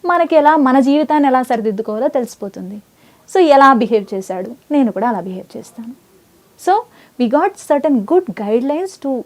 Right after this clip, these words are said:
live life. ఆనందమైన జీవితాన్ని, ఒక సంపూర్ణమైన జీవితాన్ని గడపచ్చు. ధర్మజ్ఞ అనే ఈ చిన్న క్వాలిటీని మనం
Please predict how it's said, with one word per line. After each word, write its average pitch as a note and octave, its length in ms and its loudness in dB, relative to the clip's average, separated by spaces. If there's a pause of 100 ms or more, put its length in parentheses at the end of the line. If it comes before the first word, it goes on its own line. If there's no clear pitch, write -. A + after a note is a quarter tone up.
(360)
live E4+ 260 -4
life. A#3 340 0 (520)
ఆనందమైన C#4+ 680 0
జీవితాన్ని, A#3 500 -2
ఒక F#4 140 -2
సంపూర్ణమైన D4+ 1120 -2
జీవితాన్ని A3+ 720 -2 (640)
గడపచ్చు. G#3 540 -6 (480)
ధర్మజ్ఞ G#3 500 -4
అనే A#3+ 260 -4
ఈ B3+ 120 -4
చిన్న C#4 380 -2
క్వాలిటీని A3+ 600 -2
మనం G#3+ 240 -6